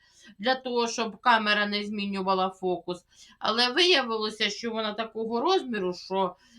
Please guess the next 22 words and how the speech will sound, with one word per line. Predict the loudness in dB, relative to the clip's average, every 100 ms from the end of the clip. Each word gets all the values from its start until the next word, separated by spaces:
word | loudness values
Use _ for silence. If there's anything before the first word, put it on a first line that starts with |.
| -6
е, | 2 2
вийде, | 2 -2 0 2
власне, | 4 2 0 -4
фотофоном. | -4 -4 -4 -6 -14 -16 -16 -20 _ _ _ _ _ _ _ _ _ _ _ _
Тре-, | 4 6 6 4 _
оце, | -6 -2 -2 -2 -2 -8 _ _ -8
я | -4 -2
не | -2
знаю, | -2 -2 -4
це | -4
треба | -2 0 -2
зціпити | -4 -10 -4 -4
зуби | -4 -4 -4
і |
дов'язати. | -4 -6 -6 -8 -14 -18 -20 _ _
Вона | -6 -4
дуже | -2 -2 -2
важко | 2 0 -2 -6
в'яжеться, | 0 0 -2 -6 -8
стала | -4 -4 -4
дуже | -6 -4
велика. | -2 -2 -2 -4 -6 -8